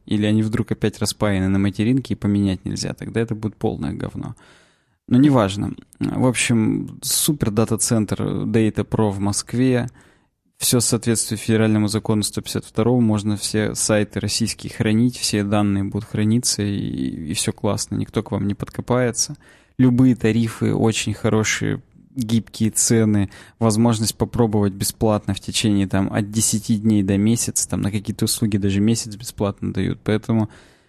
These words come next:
приглядитесь, приглядитесь к этому. Можно выбрать кучу разных опций, там, с, э, по ядрам, по гигабайтам оперативной памяти.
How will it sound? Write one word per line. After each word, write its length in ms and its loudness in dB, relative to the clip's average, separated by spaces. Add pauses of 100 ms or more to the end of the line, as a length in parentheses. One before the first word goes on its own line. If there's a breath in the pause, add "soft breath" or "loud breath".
(180 soft breath)
приглядитесь, 640 0
приглядитесь 680 0
к 180 -14
этому. 360 2
Можно 340 2
выбрать 340 0
кучу 320 -2
разных 400 0
опций, 380 -2
там, 320 -4
с, 340 -2
э, 460 -4
по 80 0
ядрам, 560 2
по 300 2
гигабайтам 640 2
оперативной 600 -2
памяти. 520 0